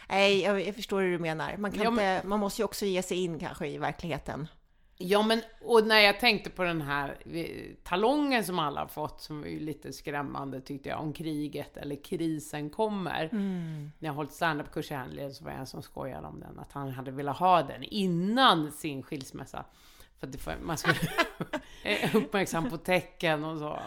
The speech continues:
Speaker 2: Det hade han ju kunnat behöva då. Men, mm, då blir man ju väldigt, när man läser den där, ja, man kan bli av med vattnet, vi kan bli av med elen, vi kan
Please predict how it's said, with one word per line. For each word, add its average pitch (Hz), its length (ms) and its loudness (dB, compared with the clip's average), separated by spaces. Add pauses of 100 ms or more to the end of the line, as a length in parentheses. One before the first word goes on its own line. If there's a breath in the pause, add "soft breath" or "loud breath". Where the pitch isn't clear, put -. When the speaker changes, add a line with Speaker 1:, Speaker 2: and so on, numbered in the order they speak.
Speaker 2:
Det 170 120 -2
hade 151 340 0
han 139 200 -2
ju - 60 -10
kunnat 147 380 -10
behöva 151 440 -8
då. - 80 -14 (600 loud breath)
Men, 190 320 6
mm, 65 300 -10 (1080)
då 233 280 2
blir 214 240 4
man 180 240 4
ju 165 220 0 (180)
väldigt, 156 840 2
när 160 80 -4
man 156 180 0
läser 175 400 2
den 135 140 -4
där, 139 320 -6 (440)
ja, 247 500 10 (160)
man 226 220 4
kan 214 240 2
bli 196 80 0
av 160 300 2
med 151 180 -4
vattnet, 240 840 -2 (340 soft breath)
vi 190 100 -4
kan 175 260 0
bli 156 120 0
av 139 140 0
med 139 160 -4
elen, 165 800 0 (420 soft breath)
vi 175 160 -2
kan 151 460 -2